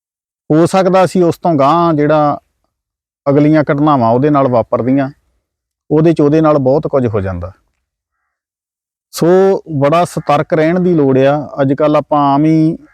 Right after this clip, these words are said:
ਆਨਲਾਈਨ ਕੰਪਨੀਆਂ ਦੇ ਕੋਲੋਂ ਬਹੁਤ ਸਾਰੇ ਪ੍ਰੋਡਕਟ ਜਿਹੜੇ ਆ ਉਹ ਸ-, ਅਹ, ਪਰਚੇਜ ਕਰਦੇ ਆ, ਪਰ ਇਹਦੇ ਨਾਲ ਨਾਲ ਆਪਾਂ ਨੂੰ ਬਹੁਤ ਜਿਹੜਾ ਆ ਉਹ ਜਾਣਕਾਰ ਬਣਨਾ ਪਏਗਾ। ਕੋਈ ਵੀ ਜਿਹੜੀ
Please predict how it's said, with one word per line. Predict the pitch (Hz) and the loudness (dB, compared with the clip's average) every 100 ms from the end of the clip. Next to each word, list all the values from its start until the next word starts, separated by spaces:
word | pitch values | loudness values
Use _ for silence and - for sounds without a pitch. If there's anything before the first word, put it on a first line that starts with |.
| - | -4
ਆਨਲਾਈਨ | 139 139 139 143 147 | 0 2 2 2 0
ਕੰਪਨੀਆਂ | 135 127 123 135 139 | 0 -2 0 0 0
ਦੇ | 139 | 0
ਕੋਲੋਂ | 131 131 131 | -2 -2 -2
ਬਹੁਤ | 123 135 151 | 0 0 0
ਸਾਰੇ | 135 127 | -2 -2
ਪ੍ਰੋਡਕਟ | - 127 120 110 - | -2 -4 -2 -4 -6
ਜਿਹੜੇ | 117 120 131 | -2 0 2
ਆ | 127 | 2
ਉਹ | 123 127 120 | 0 -2 -6
ਸ-, | - - | -12 -20
ਅਹ, | 220 123 120 113 107 135 _ - _ _ | -8 -4 -2 -2 -6 -10 _ -20 _ _
ਪਰਚੇਜ | - 120 131 120 | -4 -2 0 0
ਕਰਦੇ | 123 117 104 117 143 | 0 -2 0 0 0
ਆ, | 156 _ _ _ _ _ _ _ _ _ _ _ _ _ - | -2 _ _ _ _ _ _ _ _ _ _ _ _ _ 0
ਪਰ | 160 170 175 175 175 180 _ _ | 2 2 2 2 0 -2 _ _
ਇਹਦੇ | 156 165 | -2 0
ਨਾਲ | 180 156 147 | 0 2 0
ਨਾਲ | 151 156 151 156 151 - - _ _ _ _ _ _ - | 0 2 2 0 0 -4 -14 _ _ _ _ _ _ -8
ਆਪਾਂ | 139 - 147 | -6 -2 0
ਨੂੰ | 147 | 2
ਬਹੁਤ | 127 143 147 | 2 2 0
ਜਿਹੜਾ | 135 139 139 131 | 0 2 2 0
ਆ | |
ਉਹ | 127 143 | -2 -2
ਜਾਣਕਾਰ | 131 131 123 120 135 | 0 0 0 -2 -2
ਬਣਨਾ | 117 117 113 | -2 -2 -2
ਪਏਗਾ। | 120 117 107 113 110 _ _ _ _ _ _ _ _ - | -2 -2 0 -2 -4 _ _ _ _ _ _ _ _ 0
ਕੋਈ | 156 175 | 2 4
ਵੀ | 180 | 2
ਜਿਹੜੀ | 160 165 160 160 | 2 2 2 0